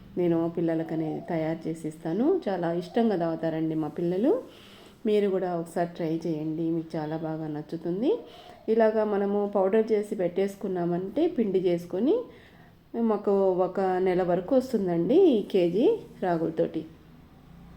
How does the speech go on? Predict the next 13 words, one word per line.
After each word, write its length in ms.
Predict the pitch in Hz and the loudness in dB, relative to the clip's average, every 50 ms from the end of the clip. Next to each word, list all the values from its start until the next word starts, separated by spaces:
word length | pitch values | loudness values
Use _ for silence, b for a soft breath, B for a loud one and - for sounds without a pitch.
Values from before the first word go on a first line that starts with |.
| - - - - - - - - b b b b b b b b b b b _ - - 202 | -20 -20 -20 -20 -20 -20 -20 -20 b b b b b b b b b b b _ -6 -2 0
నేను 220 | 190 185 180 170 165 165 170 156 - - 175 | 0 2 0 0 -2 -2 -2 -4 -4 -2 -2
ఇలాగ 260 | 175 165 156 156 156 160 165 | -2 -2 -2 -4 -4 -4 -4
మొత్తం 280 | 160 160 - - 269 370 494 494 - - - | -4 -4 -2 0 2 2 2 2 -2 -6 -4
ఫ్రై 120 | 208 180 170 165 165 | -2 0 0 0 -2
చేశాను. 580 | 160 156 160 - 151 151 175 226 311 466 523 - - - - b b b b b b b - 202 | -4 -4 -4 -6 -4 -2 0 0 0 0 0 -2 -10 -20 -20 b b b b b b b -6 -4
తర్వాత 420 | 190 190 180 185 185 175 175 175 165 165 165 170 165 165 170 175 | -4 -2 -2 -2 -4 -4 -4 -4 -6 -6 -6 -6 -6 -4 -2 -2
వీటిలోకి 520 | 175 170 170 170 170 165 165 160 165 170 165 165 | -2 -2 -2 -2 -2 -2 -2 -2 -2 -2 0 0
మనము 300 | 160 160 160 165 165 165 165 160 165 | 0 0 -2 -2 0 -2 -2 -2 -2
ఫ్రై 160 | 185 170 165 165 170 | 0 0 0 0 0
చేసుకున్న 540 | 165 165 165 - - 165 151 - - - - - - - _ _ - - 180 | -2 -4 -4 -6 -8 -8 -6 -6 -6 -8 -10 -12 -16 -20 _ _ -12 -8 -6
బార్లీ 300 | 175 165 160 165 170 165 165 | -4 -4 -4 -2 -2 -2 0
గింజలు 320 | 165 165 165 165 156 160 156 | 0 0 0 -2 -2 -2 -2
వేసి 280 | 165 180 190 - 330 | -2 -2 0 2 2